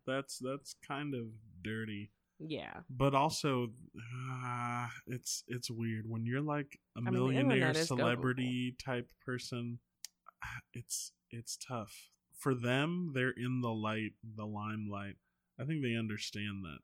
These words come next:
Speaker 1: some of that is a part of, it comes with the territory.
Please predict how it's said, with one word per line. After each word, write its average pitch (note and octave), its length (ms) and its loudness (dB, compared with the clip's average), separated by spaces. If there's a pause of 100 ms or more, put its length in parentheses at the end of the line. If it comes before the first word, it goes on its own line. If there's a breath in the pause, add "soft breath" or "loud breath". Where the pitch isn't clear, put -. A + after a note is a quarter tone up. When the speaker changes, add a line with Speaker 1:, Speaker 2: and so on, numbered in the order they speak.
(120)
Speaker 1:
some G#2+ 360 -2
of G2+ 140 -2
that G2 280 -4
is G2 160 -8
a F#2 80 -10
part G2 340 -8
of, F#2 160 -10 (340)
it - 140 -16
comes G#2 340 -8
with F#2+ 160 -10
the - 100 -16
territory. G#2+ 680 -8